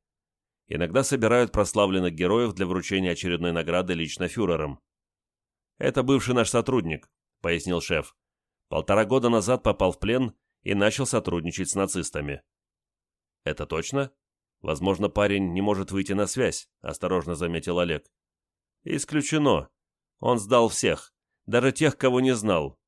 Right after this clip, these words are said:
а лишь догадывался о существовании». Правило «смерть предателям» никто не отменял, для гру это вопрос чести мундира.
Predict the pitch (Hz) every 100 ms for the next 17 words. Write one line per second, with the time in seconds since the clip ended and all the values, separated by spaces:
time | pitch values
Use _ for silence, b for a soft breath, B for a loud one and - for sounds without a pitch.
0 | _ 92 110 95 117 107 101 95 95 95
1 | 87 95 95 - 98 90 78 73 69 -
2 | _ _ _ _ _ _ _ _ _ -
3 | 76 117 123 117 104 110 95 87 90 90
4 | - 82 80 76 69 80 90 - 87 80
5 | 76 80 80 92 117 104 _ _ _ -
6 | - 87 85 110 143 131 101 95 98 110
7 | - 92 85 90 95 98 90 80 69